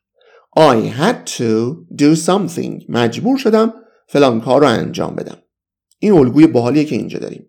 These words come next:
حالا شما می‌تونید کف خونه رو، کف زمین رو تمیز بکنی. ما می‌تونیم به همراه floor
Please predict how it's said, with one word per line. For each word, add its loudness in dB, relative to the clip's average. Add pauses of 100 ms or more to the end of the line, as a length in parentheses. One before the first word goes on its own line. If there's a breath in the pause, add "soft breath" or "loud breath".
(120)
حالا 0 (500 soft breath)
شما 4
می‌تونید 2
کف 2
خونه 0
رو، 0
کف -6
زمین -4
رو -4
تمیز -2
بکنی. -12 (640 soft breath)
ما 6
می‌تونیم 2
به 0
همراه 0
floor 2